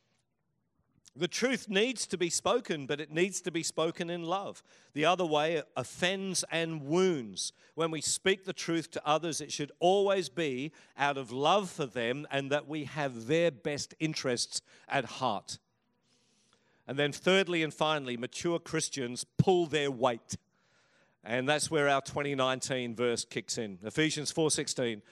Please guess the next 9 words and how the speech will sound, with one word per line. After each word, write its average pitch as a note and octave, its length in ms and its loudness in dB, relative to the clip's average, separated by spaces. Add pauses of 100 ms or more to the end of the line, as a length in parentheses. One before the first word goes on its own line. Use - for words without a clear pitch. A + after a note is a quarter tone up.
(200)
"From F#3 500 2 (120)
Jesus, C#3 520 2
the - 80 -2
whole F3 440 4
body, D#3 420 2
joined D#3 520 2
and D3 140 -4
held D3+ 340 0 (240)
together C#3+ 580 2